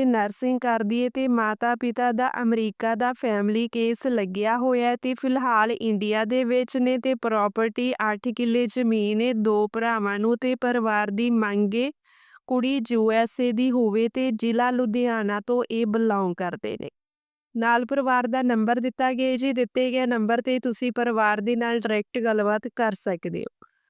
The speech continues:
ਹਾਂਜੀ, ਅਗਲਾ ਰਿਸ਼ਤਾ ਨੋਟ ਕਰੋ ਜੀ। ਨਾਮ ਸਨਪ੍ਰੀਤ ਸਿੰਘ, ਪਤਾ ਅੰਮ੍ਰਿਤਸਰ, ਕਾਸਟ ਰਾਮਦਾਸੀਆ ਸਿੱਖ ਜੁਲਾਹਾ, ਉਮਰ ਗਿਆਰਾਂ ਦਸ ਉੱਨੀ ਸੌ ਤਰਾਨਵੇਂ, ਕੱਦ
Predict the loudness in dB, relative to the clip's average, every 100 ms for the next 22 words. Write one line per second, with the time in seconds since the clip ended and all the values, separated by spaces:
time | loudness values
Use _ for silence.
0 | _ -4 -2 0 0 0 2 2 2 2
1 | 0 0 2 2 0 0 0 0 2 0
2 | 2 2 0 -2 0 0 0 -2 -2 -2
3 | -4 -4 -2 0 0 0 -2 0 -2 -2
4 | -2 0 0 0 -2 0 0 0 2 4
5 | 2 0 -2 0 0 2 2 0 -2 -2
6 | 0 -2 0 0 0 -6 -2 -2 0 -2
7 | -4 -6 0 2 2 2 0 0 2 2
8 | 0 0 2 2 2 -2 0 2 2 2
9 | 2 0 2 2 2 2 0 0 -2 0
10 | -2 0